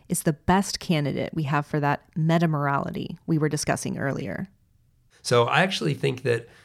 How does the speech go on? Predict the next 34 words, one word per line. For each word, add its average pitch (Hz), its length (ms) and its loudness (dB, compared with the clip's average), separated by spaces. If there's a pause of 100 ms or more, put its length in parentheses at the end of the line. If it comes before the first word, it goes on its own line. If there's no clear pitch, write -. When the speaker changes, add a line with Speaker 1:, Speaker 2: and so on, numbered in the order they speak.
(320)
Speaker 2:
part 139 260 4
of 117 120 0
what 117 240 0
is 104 180 -4
attractive 120 880 -2
about 104 340 -2
this - 140 -8
philosophy, 101 480 -8
although 107 200 -8
I 110 60 -6
don't 110 120 -8
think 113 120 -10
that's 107 180 -10
what 113 140 -10
makes 104 260 -6
it - 180 -10 (300)
ultimately 113 540 -2
the, 101 300 -10 (760)
the 104 100 -4
right 101 460 -4
way 98 140 -4
to 92 100 -10
go, 101 420 -4 (460)
is 143 180 -2
that 180 180 2
it, 190 280 -6 (120)
it 180 160 -2
doesn't 226 300 0
require 226 460 -4
a 226 60 -2
lot 190 200 0
of 196 80 -6
fancy 180 360 -4
philosophizing, - 920 -6